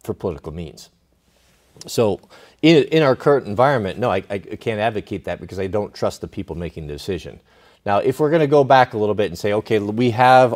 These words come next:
honorable men that are sitting on the bench, we have honorable men who are in charge of law enforcement that are going to do the right thing,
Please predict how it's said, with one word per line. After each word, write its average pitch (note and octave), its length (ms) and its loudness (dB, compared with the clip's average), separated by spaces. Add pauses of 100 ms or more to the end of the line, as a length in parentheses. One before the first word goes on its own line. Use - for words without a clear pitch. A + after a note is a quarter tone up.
honorable B2+ 560 2
men G#2 420 -2 (460)
that G2 80 -8
are G2 80 -4
sitting A#2 320 -2
on G#2+ 120 -2
the G2 80 -4
bench, A2+ 420 -2
we G2+ 80 2
have F#2 160 2 (320)
honorable B2+ 580 4
men G2+ 480 -2 (300)
who G#2 300 -2
are F#2 420 0
in F#2+ 180 -8
charge A2+ 320 0
of F2 140 -8
law C3 200 4
enforcement F#2+ 720 -8
that F#2 120 -6
are F2 100 -4
going G#2+ 300 -6
to G2+ 80 -6
do G2 200 -4
the F2+ 120 -6
right F2+ 260 -4
thing, A2+ 400 -4